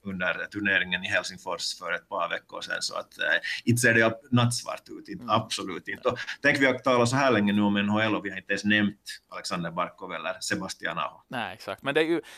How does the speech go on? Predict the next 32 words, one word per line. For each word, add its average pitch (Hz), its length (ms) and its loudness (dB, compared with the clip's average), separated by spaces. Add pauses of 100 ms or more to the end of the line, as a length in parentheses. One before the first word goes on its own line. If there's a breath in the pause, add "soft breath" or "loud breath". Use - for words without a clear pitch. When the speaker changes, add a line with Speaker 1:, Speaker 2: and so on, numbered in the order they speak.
(100)
Speaker 2:
eh, - 80 0 (360)
är 185 100 0
det 196 60 2
liksom, 202 300 -6
det 165 120 -4
storslammet 190 580 -4
skulle 143 160 0
ju 131 40 2
vara 123 260 4
att, 107 120 -4
att 113 120 -6
när 117 80 -4
pokalerna 131 520 2
delas 107 320 -4
ut 117 180 -6
i - 20 -16
slutet 110 320 -4
av 98 40 -4
säsongen 104 440 -6
så 120 100 -6
är 110 60 0
den 117 120 -6
där 123 80 -4
galan 131 460 2
liksom 107 260 -10
totalfinsk. 120 840 0
Där 120 100 2
skulle 123 200 -6
vara 113 120 0 (140)
Rocket 143 340 -2
Richard 190 440 2
Trophy, 175 420 4